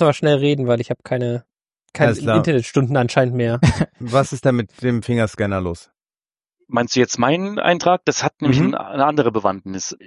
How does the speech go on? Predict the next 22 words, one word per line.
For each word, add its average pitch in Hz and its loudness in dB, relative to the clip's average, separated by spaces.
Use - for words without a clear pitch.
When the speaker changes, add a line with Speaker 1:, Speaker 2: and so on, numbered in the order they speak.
Speaker 3:
Ich 143 -4
hatte 147 -2
mal 123 0
vor 127 -2
Jahren 139 0
irgendwie 135 -4
so 127 -4
einen 127 -6
lustigen 123 -6
Dialog 117 0
mit 120 -2
Sarah 117 2
Kuttner - -4
auf - -6
Twitter, 143 0
damals, 90 0
als 92 -6
man 90 -10
Twitter 98 -4
noch 95 -12
benutzen 123 -10
konnte. 147 -6